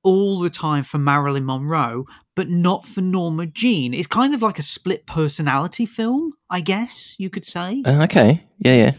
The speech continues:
Speaker 1: You know,
Speaker 2: Yeah.
Speaker 1: I mean, you've seen the trailer. D-, d-, did you think,
Speaker 2: Yeah.
Speaker 1: "Well, hang on, there's two things going on here with the same person"?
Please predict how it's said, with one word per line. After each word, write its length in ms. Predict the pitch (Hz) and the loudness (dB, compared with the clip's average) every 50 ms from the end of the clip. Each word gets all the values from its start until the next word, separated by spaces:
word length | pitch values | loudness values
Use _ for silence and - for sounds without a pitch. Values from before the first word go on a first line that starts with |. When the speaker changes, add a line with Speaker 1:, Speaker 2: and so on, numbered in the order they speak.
| - - | -4 -6
Speaker 1:
You 100 | 202 220 | -2 2
know, 120 | 220 196 190 | 4 4 4
Speaker 2:
Yeah. 80 | - - | 2 2
Speaker 1:
I 20 | |
mean, 180 | 196 220 208 202 | 0 0 2 2
you've 220 | 214 254 233 - | 2 2 0 0
seen 240 | - 226 220 208 190 | -2 -2 -2 -2 -2
the 80 | 175 | -4
trailer. 760 | 156 - - 202 196 196 185 143 - - - - 151 165 170 - _ _ _ - - - _ _ _ _ _ _ _ _ _ - | -4 -4 -4 -2 -2 -2 -2 -4 -6 -8 -10 -8 -8 -8 -10 -10 _ _ _ -20 -20 -20 _ _ _ _ _ _ _ _ _ -4
D-, 160 | 220 185 - | -4 -4 -4
d-, 220 | 180 165 170 - 185 | -6 -10 -10 -10 -6
did 220 | 143 - 196 156 196 | -4 -2 0 2 2
you 100 | 220 202 | 2 0
think, 180 | - - - | 2 4 6
Speaker 2:
Yeah. 120 | 180 175 - - | 6 6 6 4
Speaker 1:
"Well, 200 | 175 175 175 143 | 0 -2 -2 -2
hang 200 | - 196 190 165 | -2 -2 0 0
on, 120 | 147 147 | 0 0
there's 100 | 151 147 | 0 -2
two 180 | - - 208 185 | -2 0 -2 -2
things 440 | - - - 208 208 202 180 156 135 | 0 0 0 0 0 0 -2 -2 -2
going 300 | - 160 151 151 147 160 | -2 0 0 0 0 0
on 160 | 170 170 156 | -2 -2 -2
here 180 | 135 143 131 123 | -2 -2 -2 -2
with 160 | 131 135 - | -4 -6 -6
the 60 | 151 | -6
same 400 | - - - 165 143 143 135 135 | -6 -4 -4 -2 -2 -2 -4 -4
person"? 680 | - 175 185 180 165 139 - - - - - - - | -6 -6 -6 -4 -6 -8 -10 -12 -16 -18 -18 -20 -20